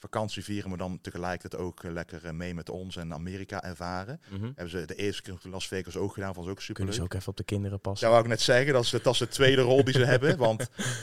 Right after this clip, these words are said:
Speaker 1: ja, kijk, of het was ik en Marley en Niels gaan, dus ik met de cameraman, met z'n drieën, dat is echt een core team.
Speaker 2: Ja.
Speaker 1: Of als er kinderen meegaan, dan gaan we met z'n allen, want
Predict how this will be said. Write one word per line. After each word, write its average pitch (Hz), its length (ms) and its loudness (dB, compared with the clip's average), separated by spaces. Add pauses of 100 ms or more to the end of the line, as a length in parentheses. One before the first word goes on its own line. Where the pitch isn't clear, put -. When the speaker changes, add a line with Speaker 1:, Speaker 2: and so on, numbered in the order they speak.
(100)
Speaker 1:
ja, 90 120 -2
kijk, 107 300 0
of 180 140 0
het 180 120 -4
was 131 260 0
ik 143 240 -2
en 117 260 -6
Marley 113 400 -2
en 92 160 -6
Niels 135 360 -6
gaan, 143 220 -4
dus 139 120 -6
ik 98 160 -14
met 95 160 -12
de 92 60 -12
cameraman, 147 580 -8 (240)
met 101 160 -18
z'n 95 120 -6
drieën, 131 380 -6
dat 110 120 -4
is - 60 -12
echt 107 180 -6
een - 160 -10
core 135 320 0
team. 147 440 -6 (120)
Speaker 2:
Ja. 98 200 -16
Speaker 1:
Of 165 200 0
als 117 120 -2
er 110 60 -4
kinderen 156 300 -2
meegaan, 156 640 -2 (300)
dan 107 140 -4
gaan 120 160 2
we 120 60 4
met 117 80 0
z'n - 80 -2
allen, 120 360 -2
want 104 300 -4